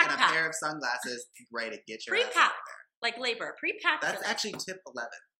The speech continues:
Speaker 2: Tip eleven.
Speaker 1: How to survive a work holiday party.
Speaker 2: Ugh, that
Speaker 1: Nice pair of
Speaker 2: sounds
Speaker 1: sunglasses,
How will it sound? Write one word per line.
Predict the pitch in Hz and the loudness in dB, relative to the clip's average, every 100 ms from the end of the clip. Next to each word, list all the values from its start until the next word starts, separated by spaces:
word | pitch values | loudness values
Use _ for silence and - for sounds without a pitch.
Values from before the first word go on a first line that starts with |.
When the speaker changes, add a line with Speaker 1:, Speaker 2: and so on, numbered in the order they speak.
| _ _ _ | _ _ _
Speaker 2:
Tip | 339 | -6
eleven. | 330 220 220 165 151 - | -4 -4 -4 -8 -12 -6
Speaker 1:
How | 156 | -4
to | 170 | -2
survive | 170 147 139 131 - | -4 -2 -2 -2 -6
a | 123 | -12
work | 117 117 120 - _ _ - | -8 -8 -10 -14 _ _ -14
holiday | 104 101 | -12 -10
party. | - 71 58 - _ _ _ _ _ - 175 | -12 -16 -18 -20 _ _ _ _ _ -18 -16
Speaker 2:
Ugh, | 185 - _ _ _ _ _ _ | -16 -20 _ _ _ _ _ _
that | 196 185 | -6 -4
Speaker 1:
Nice | 147 | -2
pair | 180 160 | -2 -2
of | |
Speaker 2:
sounds | 160 175 175 | 0 -2 0
Speaker 1:
sunglasses, | 175 175 185 175 170 | -2 -2 -4 -8 -10